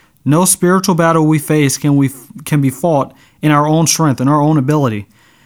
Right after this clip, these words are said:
We can't expect to fight our own battles and expect to win. In every situation we face, the Lord carries us to victory,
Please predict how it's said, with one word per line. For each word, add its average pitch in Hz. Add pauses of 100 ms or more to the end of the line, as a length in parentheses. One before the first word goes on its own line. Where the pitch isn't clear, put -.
(240)
We 151
can't 180
expect 165
to 143
fight 151
our 143
own 143
battles 135
and 131
expect 127
to 131
win. 113 (800)
In 135
every 160
situation 156
we 135
face, 123
the 135
Lord 135
carries 135
us 123
to 117
victory, 110